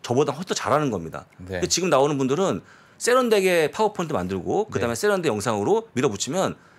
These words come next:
Speaker 1: 제가 되겠습니까? 저희가 아시잖아요.
Speaker 2: 예.
Speaker 1: 저희, 저희나 뭐 우리 이한우 교수가 워낙 그 약간 올드하고
Speaker 2: 네.
Speaker 1: 뭔가 좀 뒤떨어져 있잖아요. 지는 거죠. 그래서
Speaker 2: 어.
Speaker 1: 일단은 또, 똑같이 뭐냐면 넷플릭스의 어떤 장단점을 파악해갖고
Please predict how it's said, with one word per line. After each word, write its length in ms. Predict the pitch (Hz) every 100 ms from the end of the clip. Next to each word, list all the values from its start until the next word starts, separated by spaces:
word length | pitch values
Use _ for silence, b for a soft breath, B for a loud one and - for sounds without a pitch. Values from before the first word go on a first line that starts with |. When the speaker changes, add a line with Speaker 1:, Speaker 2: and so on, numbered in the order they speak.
| b b _
Speaker 1:
제가 180 | - 127
되겠습니까? 640 | - 117 117 92 78 73
저희가 400 | - 90 107 180 - -
아시잖아요. 480 | 98 147 117 80 76 -
Speaker 2:
예. 160 | 92 90 _ _
Speaker 1:
저희, 240 | 131 135
저희나 380 | 120 113 123 117
뭐 320 | 104 101 95 85
우리 140 | 107
이한우 220 | 101 113
교수가 340 | 101 98 104 95 B B
워낙 340 | 90 120 117 - _ _ _ _ _ -
그 340 | 101 87 80 -
약간 200 | - 113
올드하고 800 | 117 185 175 117 82 85 98 87
Speaker 2:
네. 160 | 98 87 87
Speaker 1:
뭔가 320 | 127 143 135
좀 160 | 131
뒤떨어져 380 | 110 - 208 196
있잖아요. 420 | 107 101 110 139 - b b -
지는 240 | 160 190
거죠. 300 | 160 90 80
그래서 160 | - 160
Speaker 2:
어. 40 |
Speaker 1:
일단은 280 | 143 165 165 B B B _ -
또, 180 | 226 240
똑같이 340 | 220 240 214 147
뭐냐면 460 | 113 120 190 107
넷플릭스의 540 | 90 120 226 208 - 208
어떤 420 | 123 - 156 143
장단점을 460 | - 143 147 147
파악해갖고 720 | - 196 190 160 117 - 226